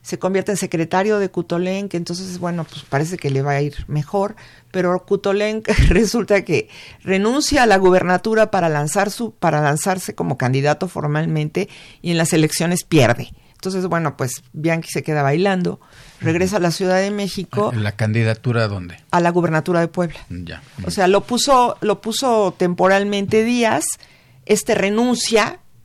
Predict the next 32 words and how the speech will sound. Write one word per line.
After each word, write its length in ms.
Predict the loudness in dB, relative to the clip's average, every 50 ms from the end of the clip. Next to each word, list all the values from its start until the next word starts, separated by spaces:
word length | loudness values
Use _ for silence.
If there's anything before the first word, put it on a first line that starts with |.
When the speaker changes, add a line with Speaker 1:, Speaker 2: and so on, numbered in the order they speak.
| -20 -20 _ _ -6
Speaker 1:
para 220 | -4 -2 0 0
lanzar 360 | 0 0 0 -2 -2 -4 -4 -6
su 100 | -6 -6
candidatura 720 | -6 -4 -2 0 0 0 -2 -2 -4 -4 -2 -2 -4 -4 -8 _ _ _ -16
a 160 | -10 -8 -6
la, 120 | -6 -8 -8 -12 -20 -20 _ _ -6
por 120 | -6 -4
medio 280 | -2 0 0 2 2 2
de 100 | 2 2
las 220 | 2 0 0 -2
elecciones 720 | -2 -2 -2 -4 -6 -6 -6 -6 -4 -4 -6 -6 -8 -12 -18 -20 -20 -20 -20 -20 _ _ _ _
y 100 | -6 -4
no 180 | -2 -2 -2 -2
gana. 400 | -2 -2 0 0 -2 -4 -8 _ _ _ _ _
Digo, 260 | -8 -4 -2 0 0
en 80 | 0 -2
Speaker 2:
Ujú. 60 | -2 0
Speaker 1:
Puebla 280 | 0 2 2 2 0
también 260 | 0 -2 -2 -2 0
había 220 | 0 2 2 0 0
una 140 | 0 0 0
lucha 260 | 0 0 0 0 -2
de 80 | -2
poder 320 | 0 0 0 0 0 0 -2
tremenda 400 | -4 -4 -4 -2 -2 -2 -2 -4
entre 200 | -4 -4 -4 -2
dos 220 | -2 -2 -2 0
grupos, 540 | 0 0 -2 -2 -4 -6 -8 -8 -8 -6 -6
¿no? 180 | -6 -4 -4 -2
Y 120 | 0 0
él 120 | 0 -2
pierde. 480 | -2 -4 -2 -2 0 0 -2 -4 -8 -10